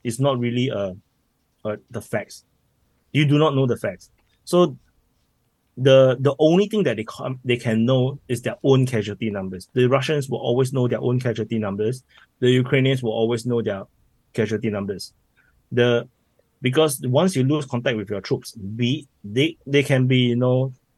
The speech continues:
awol, they, they can be, like, disappear. They, uh, they can surrender. They can miss, so they're M I A, missing in action. They can be, uh,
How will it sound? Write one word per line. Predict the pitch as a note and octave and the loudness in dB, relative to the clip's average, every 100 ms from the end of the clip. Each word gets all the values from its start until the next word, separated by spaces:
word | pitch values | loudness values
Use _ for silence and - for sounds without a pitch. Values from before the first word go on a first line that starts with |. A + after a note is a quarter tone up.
| - | -2
awol, | B2 B2 A2+ E3 | 0 2 0 -2
they, | A2 G#2+ | -4 -4
they | G#2 | -4
can | A2 A2 | -4 -4
be, | A2+ | -2
like, | G#2 - | -2 -4
disappear. | G2+ G#2+ A#2+ A2+ E3+ _ _ _ _ - | -6 -6 -4 -4 -4 _ _ _ _ -6
They, | A2+ B2 _ _ _ | -4 -6 _ _ _
uh, | G#2 G2+ | -10 -8
they | G2 G2+ | -8 -8
can | G#2 G#2 G2+ - _ | -8 -8 -10 -16 _
surrender. | - A#2+ A2+ A2 A#2 E3 _ _ _ _ _ _ _ _ | -6 0 2 2 0 -2 _ _ _ _ _ _ _ _
They | |
can | A#2+ A2 A2+ C3 | -4 -2 -2 -2
miss, | C3 C3 - | -2 -2 -6
so | - B2+ | 0 0
they're | A2+ G#2+ A2 | 2 0 0
M | C3 B2 | 0 2
I | |
A, | A#2+ C#3+ | 2 0
missing | C#3 A2+ C3 | 0 -4 -4
in | G#2+ | -4
action. | G#2+ A2 B2 F#3 F#3 | -6 -4 -2 -2 -4
They | A2+ | -8
can | A2 G#2 | -6 -6
be, | G#2 G#2+ - _ _ _ _ _ | -4 -6 -8 _ _ _ _ _
uh, | G#2+ G2 F#2+ | 0 0 0